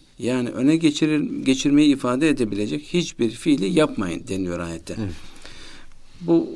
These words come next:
Speaker 1: e, la tukaddimi başka mana verenler de var. Şöyle diyorlar.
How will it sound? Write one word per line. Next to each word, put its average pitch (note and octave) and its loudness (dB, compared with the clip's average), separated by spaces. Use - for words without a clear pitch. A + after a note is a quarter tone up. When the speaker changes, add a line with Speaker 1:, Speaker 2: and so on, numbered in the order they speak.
Speaker 1:
e, B1 -8
la C#3+ 6
tukaddimi C#3+ 4
başka C3 0
mana B2+ 2
verenler B2+ 0
de F#2 0
var. F2+ -2
Şöyle A2 -2
diyorlar. A#2 -4